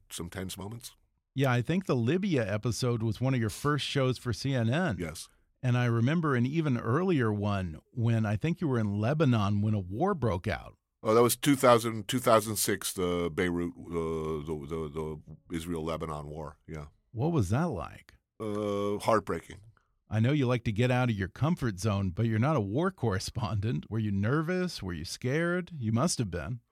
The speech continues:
Speaker 1: No, I think more depressed and ashamed and,
Speaker 2: Really?
Speaker 1: and, and, uh, and brokenhearted to see this beautiful city, uh, pounded
Speaker 2: Wow.
Speaker 1: back twenty years.
Speaker 2: Yeah, 'cause that used to be, uh, people used to call it the Paris of the Middle East, I think, back in the day,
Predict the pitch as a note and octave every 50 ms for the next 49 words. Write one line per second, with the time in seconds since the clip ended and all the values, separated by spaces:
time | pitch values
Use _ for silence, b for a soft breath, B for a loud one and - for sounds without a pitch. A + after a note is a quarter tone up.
0 | _ _ _ - B2+ C3 C#3 C#3 C3 C3 B2+ B2+ B2+ B2 B2 B2 D3 C#3 B2+ B2+
1 | B2 B2 A#2 A#2 - - - - G#2 G2+ G2 G2+ - - - G2+ F#2+ F#2 F2 -
2 | - - F2 E2+ F2 F2 F2 F2 F2 D3 F#3 G3+ C3+ - E2+ D#2+ E2 D#2+ D#2 -
3 | - D#2+ D#2 D#2 D#2 D#2 - D#2+ D#2 D#2 D2+ D2+ D#2 D#2 D#2 D2+ - F2 E2+ D#2
4 | E2+ E2+ D#2+ - D#2 D2 C#2+ F2+ D#2+ D#2 D#2 D2+ C#2+ - - D#2+ - - - D#2+
5 | D#2 D2+ D2+ D#2 - - - E2 - - F2 E2+ - - E2 D#2 D#2 D#2 D2+ D2+
6 | D2+ D2 D2 D2 D2 D2 D2+ D2+ D2 - - - D2+ D2 D2 D2+ G2+ G2+ G2+ C#2
7 | F#2 F2 - - E2 D2+ D#2 D2 C#2 C#2+ C#2+ C#2+ C#2 - - - B2+ C3+ C#3+ B2
8 | - - A2+ G2+ B2 C#3+ C3+ C3 A#2+ - - A2+ A#2+ B2 A#2+ A#2 A2+ A2+ A2+ A2
9 | A2 A2 G#2 - - A#2+ A2+ - B2 A2+ A2 - - - A#2+ A#2+ A#2 G2 - G2+
10 | - - G#2+ A#2+ A#2 A2 - C3 A2+ F#2+ G#2 A2 A2 A2 G#2 G2+ A#2 C3 A#2 -
11 | - G#2 G2 F#2+ - G#2+ G2 F2+ F2 - - - G2 F#2+ F#2+ - F#2+ F#2+ F#2 F2+
12 | G2+ A2+ G#2+ D#2+ B1+ F2 F#2+